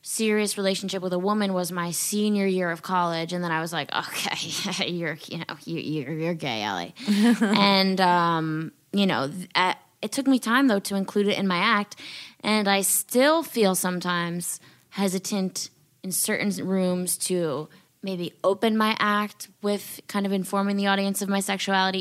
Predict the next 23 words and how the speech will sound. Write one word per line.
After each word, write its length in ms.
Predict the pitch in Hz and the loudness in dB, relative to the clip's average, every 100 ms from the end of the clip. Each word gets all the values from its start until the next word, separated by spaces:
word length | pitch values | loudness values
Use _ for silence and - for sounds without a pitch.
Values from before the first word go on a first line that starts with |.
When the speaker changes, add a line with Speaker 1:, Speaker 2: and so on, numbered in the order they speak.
| - | 0
Speaker 1:
even 140 | 240 | 4
Speaker 2:
Yeah. 140 | 190 175 | 6 4
Speaker 1:
if 60 | |
it 40 | 185 | 2
means, 160 | 202 | -2
I 60 | 202 | 0
mean, 120 | 226 | 2
I 80 | 214 | 4
don't 180 | 226 226 | 4 4
get 80 | 208 | 0
on 80 | 196 | 0
stage 260 | - 190 180 | 0 -2 0
and 60 | |
I'm, 200 | 170 170 165 - - - _ | -2 -2 -6 -18 -20 -20 _
well, 120 | - | 2
actually, 280 | 214 202 190 | 2 2 0
in 100 | 180 | 0
one 120 | 175 | 2
of 60 | 170 | 2
my 100 | 165 | 0
jokes, 260 | 165 160 175 | 0 -2 -4
I 80 | |
say, 260 | 170 165 160 | -4 -4 -6